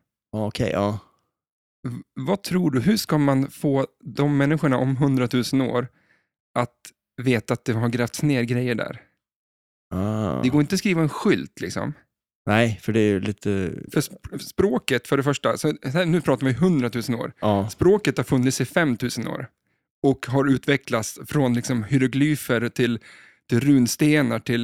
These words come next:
Speaker 2: liksom, bara de senaste fem åren har vi fått yolo, liksom, och såna saker.
Speaker 1: Mm.
Speaker 2: Om hundratusen år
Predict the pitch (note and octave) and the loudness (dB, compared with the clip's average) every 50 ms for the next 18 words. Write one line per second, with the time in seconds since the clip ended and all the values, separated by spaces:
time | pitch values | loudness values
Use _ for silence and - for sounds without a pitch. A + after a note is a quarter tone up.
0 | A#2 - B2+ B2 A2+ - B2+ A#2+ A#2+ A#2 C3 B2+ B2+ C3 - - C#3 B2 A#2+ - | -2 -4 -4 -4 -2 -2 -2 -2 0 0 0 0 0 0 0 0 0 0 0 -2
1 | - B2 - - C#3+ C#3 C3+ C3+ C#3+ E3 F3 F3 D3 B2 A#2+ A#2+ A#2+ A#2+ A#2+ A#2+ | -4 -4 -2 0 0 2 4 4 4 4 4 4 4 2 2 2 2 2 0 0
2 | - - A2+ - - A#2 C3+ C#3 C#3 C3+ B2+ A2+ A2+ G#2+ G#2+ A2 G#2 - - - | 0 -2 -4 -2 0 0 2 4 4 4 4 2 2 2 0 0 -2 -4 -4 -4
3 | A#2 A2+ A2+ A2 - A2+ A2+ A2+ - - A2+ A2+ B2 B2 A#2+ A#2+ B2 B2+ A#2 - | -4 -2 -2 -2 -2 -4 -4 -4 -4 -4 -2 2 4 4 6 6 4 4 0 -6
4 | - - - _ _ _ _ _ _ _ _ _ _ _ _ _ - - D#3 D3 | -14 -20 -20 _ _ _ _ _ _ _ _ _ _ _ _ _ 2 4 4 6
5 | D3+ D#3 C#3+ F#3 A#3+ A#3+ G#3+ D#3+ C#3+ B2+ - C3 A#2 - B2 A#2 A#2+ A2+ A#2+ A#2+ | 6 4 6 6 6 6 6 4 4 2 2 0 -2 0 -2 -4 -4 -4 -8 -10